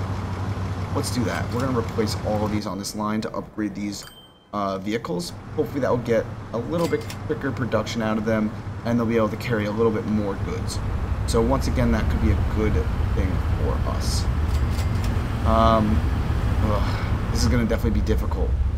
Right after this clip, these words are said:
I'm running low on cash, and we definitely need to get this upgraded. Let's see here. Where are these trains? Okay, so this train's going into the station. It has nothing. That's fine right now.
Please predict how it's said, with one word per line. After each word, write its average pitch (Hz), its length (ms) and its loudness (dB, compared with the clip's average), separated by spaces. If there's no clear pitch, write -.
I'm 107 260 2
running 110 260 2
low 104 160 0
on 101 140 -6
cash, 85 460 -8
and 92 160 -10
we 101 80 -8
definitely 101 380 -8
need 98 320 -6
to 98 200 -6
get 92 200 -10
this 92 200 -10
upgraded. 60 680 -12
Let's 90 240 -8
see - 180 -8
here. - 280 -16
Where 95 420 -8
are 78 140 -6
these - 180 -12
trains? - 240 -16
Okay, 62 100 -8
so - 120 -8
this 113 120 -2
train's 139 280 -2
going 107 200 0
into 101 160 -4
the - 80 -2
station. - 400 -2
It - 40 -2
has 123 180 4
nothing. - 480 0
That's 120 200 2
fine 101 280 0
right - 200 -2
now. - 200 -2